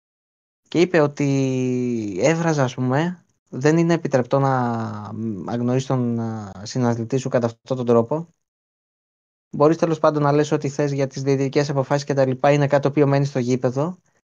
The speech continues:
Και ευχαριστήθηκα που τους κερδίσαμε. Μου θύμισε ένα ξέσπασμα του Keegan. Δεν ξέρω αν το έχετε δει. Το περιβόητο Keegan Rant, ε, κατά του Ferguson το ενενήντα εφτά.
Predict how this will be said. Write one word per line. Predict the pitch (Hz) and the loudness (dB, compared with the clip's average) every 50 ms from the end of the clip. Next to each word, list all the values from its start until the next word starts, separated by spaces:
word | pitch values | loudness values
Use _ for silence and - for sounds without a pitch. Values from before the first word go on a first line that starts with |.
| _ _ _ | _ _ _
Και | - - | -6 -4
ευχαριστήθηκα | 143 139 - 143 135 135 - - 156 151 - - 175 | -4 -2 0 0 0 0 0 -2 -6 -4 -2 -2 -4
που | 175 - | -4 -6
τους | - - | -10 -6
κερδίσαμε. | - 147 135 135 135 147 151 151 147 127 123 107 - - - | -4 -2 -2 0 0 0 0 0 -2 -4 -6 -6 -8 -10 -8
Μου | - 123 123 127 | -4 -2 -2 -2
θύμισε | 123 - - 151 143 139 131 127 - - 135 139 143 139 - _ | -2 -2 -2 0 0 0 0 -2 -4 -8 -8 -8 -8 -10 -10 _
ένα | - 139 151 156 | -6 -4 -4 -4
ξέσπασμα | 156 - - 165 - _ _ _ - 175 170 160 | -6 -8 -10 -12 -12 _ _ _ -10 -6 -6 -6
του | 151 - - - - | -6 -8 -12 -8 -4
Keegan. | 160 160 160 151 107 95 95 | -4 -2 -2 -2 -6 -6 -8
Δεν | 98 104 120 139 | -10 -8 -4 -2
ξέρω | 143 151 151 | -2 -2 -2
αν | 147 | -2
το | 143 135 | -4 -4
έχετε | 123 127 113 117 110 | -4 -4 -2 -4 -4
δει. | 110 117 107 110 139 - _ _ _ _ _ _ | -2 -4 -6 -6 -8 -12 _ _ _ _ _ _
Το | - 120 | -8 -4
περιβόητο | 123 127 123 120 127 127 127 123 127 - 120 113 113 - | -2 0 0 2 2 0 0 0 -2 -4 -4 -4 -2 -2
Keegan | 123 123 123 117 117 107 | -2 0 0 0 0 0
Rant, | 110 110 110 113 117 - - - _ _ - | -2 -4 -6 -8 -10 -12 -16 -20 _ _ -16
ε, | 120 | -12
κατά | 117 - 120 - 131 | -8 -6 -4 -2 -4
του | 131 - 117 - | -4 -4 -4 -4
Ferguson | 127 123 120 123 117 120 120 117 | -4 -2 -2 -4 -4 -6 -6 -6
το | 117 | -6
ενενήντα | 113 110 110 113 120 123 123 117 | -6 -4 -4 -4 -4 -4 -4 -4
εφτά. | 110 - - - - 104 120 131 | -6 -8 -10 -12 -10 -10 -10 -12